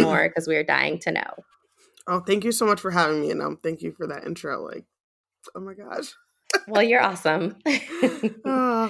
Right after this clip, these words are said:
Speaker 2: thank you. Um, so my name's Amber. I am currently, um, in N E P A.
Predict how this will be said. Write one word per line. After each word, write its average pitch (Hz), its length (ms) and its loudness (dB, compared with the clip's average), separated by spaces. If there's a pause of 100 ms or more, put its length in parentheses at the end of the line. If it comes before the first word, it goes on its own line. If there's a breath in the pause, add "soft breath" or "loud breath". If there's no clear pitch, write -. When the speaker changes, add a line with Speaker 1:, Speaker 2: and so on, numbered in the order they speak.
Speaker 2:
thank 180 340 -6
you. 156 360 -6 (140)
Um, 202 640 6
so 208 340 6
my 196 140 2
name's 214 280 0
Amber. 175 540 0 (480 loud breath)
I 185 300 2
am 170 680 0 (320)
currently, 214 720 4
um, 156 480 0 (540)
in 180 200 0
N 165 120 -2
E 196 80 -2
P 185 180 2
A. 151 260 0